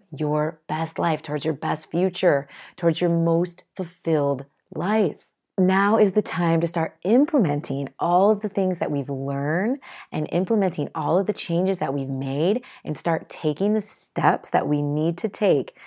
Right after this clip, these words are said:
to get to that next level. It's time to move forward. It's time to go there. This new moon is momentous. It's pushing us forward. It's asking us to move. It's asking us to take action. It's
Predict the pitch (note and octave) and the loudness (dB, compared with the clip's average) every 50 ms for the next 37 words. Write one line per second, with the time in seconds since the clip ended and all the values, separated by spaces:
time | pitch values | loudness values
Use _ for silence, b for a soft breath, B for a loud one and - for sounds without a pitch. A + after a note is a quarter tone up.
0 | B B - - D#3+ C3 - - - F#3 F3+ - - - D3 B2 C3 A2+ G#2 C#3+ | B B -4 -2 -2 -2 0 0 2 2 2 0 -2 -4 -4 -2 -2 -4 -6 -8
1 | C3+ B2 - - - - - - - - - - _ - D3+ D3 - - - - | -10 -12 -10 -8 -6 -6 -6 -6 -6 -10 -12 -12 _ -8 -8 -8 -8 -12 -14 -14
2 | - - D3+ D3 C#3+ C#3+ C#3+ C#3+ C#3+ C#3+ - - D3 C#3 C#3 C#3+ D3 D3+ D#3+ D3+ | -10 -6 -4 -2 -2 -2 -2 -2 -4 -4 -4 -4 -4 -2 -2 0 0 0 0 -2
3 | D#3 - D#3+ D3+ D3 C#3+ C#3 C3+ C3 - - - C#3 - C#3+ C#3+ D3+ D3+ - D#3+ | -2 0 2 2 4 4 2 0 -2 -6 -12 -12 -8 -6 -4 -4 -4 -4 -4 -4
4 | C#3+ B2+ - D3+ D3 D3+ D#3+ E3 D#3+ D#3+ D3+ C#3+ C#3 C3+ C#3+ C#3+ C#3 - D#3+ D#3+ | -6 -4 -2 0 2 4 4 6 6 6 6 4 2 0 0 -2 -2 0 0 0
5 | D3+ D3+ D#3 D#3+ E3 E3 E3+ B B B B - D#3 D3 C3+ C3+ C#3+ C#3+ D3 D3+ | 0 2 2 2 2 0 -2 B B B B -2 -2 -2 -2 -2 -2 0 0 2
6 | D3 D3+ D3+ D#3 E3+ F#3+ F#3+ - G3 F#3+ - - - D3+ - - _ - - G3 | 2 2 2 2 0 0 0 2 2 0 0 0 -4 -6 -6 -6 _ -2 0 0
7 | G3+ - A3 G#3 G3+ G3+ G3+ - - - F3 E3+ E3+ E3 E3 E3 D#3+ D#3+ B B | 0 2 2 0 2 0 -2 -2 2 4 6 6 6 6 6 4 2 0 B B
8 | B B - C#3+ - - - E3+ D#3+ D#3+ E3+ F3 E3+ - F#3+ F#3 - - D#3 D3 | B B -14 -12 -12 -6 -2 0 2 4 4 2 0 0 -2 -2 -2 -2 -2 -2
9 | D3 D3 C#3+ B B B B B _ - - - E3+ D#3+ D3+ D3+ D3+ D3 b b | -2 -2 -4 B B B B B _ -12 -4 0 2 2 4 2 0 -2 b b
10 | b b _ - C3+ C3+ C#3 D3 D3+ D#3 D#3 D3 C#3 - - - - - - D3+ | b b _ -8 -6 -4 -2 2 4 4 4 4 4 0 -4 -8 -12 -6 0 2
11 | D3+ D3 D3 - F3+ E3+ E3 E3 E3 E3 - - - F3 E3 - - D#3 - - | 2 2 2 2 0 2 2 2 0 -2 -6 -8 -8 -8 -8 -8 -10 -12 -10 -2
12 | - D#3 D#3 D#3 D#3 - - E3+ E3 - - D3 - | 0 2 2 2 0 -2 -2 -2 -2 -2 -4 -8 -10